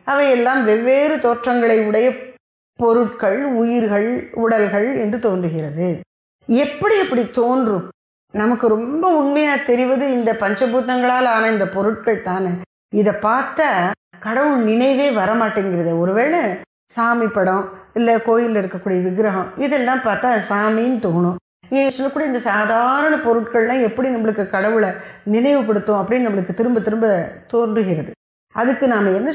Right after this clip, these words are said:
செய்யணும்னா, பெரியவங்க சொல்லியிருக்கிற அந்த விஷயம், இந்த பிரபஞ்சம் எப்படி சிருஷ்டிக்கப்பட்டது, எப்படி இறைவனிடமிருந்தே வந்திருக்கிறது, அதை தான் நினை-, நினைச்சு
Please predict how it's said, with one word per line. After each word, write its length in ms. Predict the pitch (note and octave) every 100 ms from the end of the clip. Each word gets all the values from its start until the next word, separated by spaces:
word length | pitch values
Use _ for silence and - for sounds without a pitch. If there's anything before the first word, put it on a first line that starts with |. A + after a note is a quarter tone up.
| D4+
செய்யணும்னா, 480 | C4 A3 B3 B3 F#3
பெரியவங்க 420 | A#3 D4 D#4 C4+
சொல்லியிருக்கிற 480 | A#3+ A3+ A3 - F#3+
அந்த 160 | F3+
விஷயம், 400 | F3 F3+ A#3+ G#3
இந்த 160 | E3+ F#3
பிரபஞ்சம் 460 | F#3 G#3 B3+ C#4+ B3+
எப்படி 380 | A3+ C4 D4+ E4+ _ _ - D#4+
சிருஷ்டிக்கப்பட்டது, 760 | D4 - B3+ A#3 F#3+ F3+ E3+
எப்படி 460 | G3+ G3+ C#4 G#3+ F#3+
இறைவனிடமிருந்தே 960 | G#3+ A#3+ A#3 A#3 A#3 A3+ A3+ B3 C4
வந்திருக்கிறது, 560 | A3+ G#3 G3+ F#3+ F#3 E3 - _ -
அதை 240 | C#4 D4+
தான் 240 | C#4 C#4+ B3
நினை-, 320 | A3 C4 -
நினைச்சு 340 | A3+ D4 D#4